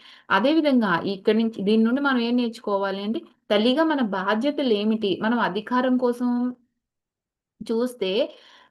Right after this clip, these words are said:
ఆ, అధికారం అనేది ఒక అహంకారంగా తయారవుతుందన్నమాట. దాంతో మదం అనేది మనకి తలకెక్కుతుందండి. కానీ అదే బాధ్యతగా చూస్తే అది వేరే విధంగా ఉంటుంది. అప్పుడు మన అధికారాన్ని, మన బాధ్యతలను ఎవరూ లాక్కోలేరు కదా, భయం అనేది ఉండదు.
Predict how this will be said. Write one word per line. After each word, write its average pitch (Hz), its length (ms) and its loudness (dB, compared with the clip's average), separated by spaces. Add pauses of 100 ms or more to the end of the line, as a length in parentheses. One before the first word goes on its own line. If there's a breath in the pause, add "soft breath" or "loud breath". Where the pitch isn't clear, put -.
ఆ, 185 380 -2
అధికారం 226 540 -2
అనేది 254 220 0
ఒక 240 180 -4
అహంకారంగా 277 680 0
తయారవుతుందన్నమాట. 208 1040 0 (360)
దాంతో 214 560 2
మదం 190 440 -2
అనేది 214 340 0
మనకి 190 340 -2
తలకెక్కుతుందండి. 170 960 -4 (300 loud breath)
కానీ 233 200 2
అదే 208 180 6
బాధ్యతగా 220 720 0
చూస్తే 247 800 0
అది 190 180 -2
వేరే 196 360 2
విధంగా 214 340 0
ఉంటుంది. 202 220 -4
అప్పుడు 214 200 -4
మన 220 120 0
అధికారాన్ని, 233 680 -4
మన 233 160 2
బాధ్యతలను 208 540 0
ఎవరూ 220 220 2
లాక్కోలేరు 226 680 0
కదా, 180 180 -2
భయం 185 440 2
అనేది 262 280 -2
ఉండదు. 202 360 -2